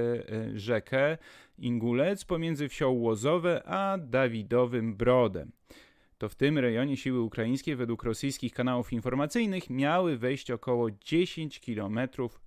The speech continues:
w głąb rosyjskich linii. Wiadomo także, że natarcie miało charakter kompleksowy. Wykorzystano artylerię, w tym rakietową, wsparcie lotnictwa, helikopterów i samolotów oraz użyto wojsk zmechanizowanych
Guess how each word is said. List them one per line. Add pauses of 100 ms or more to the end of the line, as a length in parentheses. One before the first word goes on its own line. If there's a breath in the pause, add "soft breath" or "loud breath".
w
głąb
rosyjskich
linii. (720 loud breath)
Wiadomo
także,
że
natarcie
miało
charakter
kompleksowy. (440 loud breath)
Wykorzystano
artylerię,
w
tym
rakietową,
wsparcie
lotnictwa, (180)
helikopterów
i
samolotów (300 loud breath)
oraz
użyto
wojsk
zmechanizowanych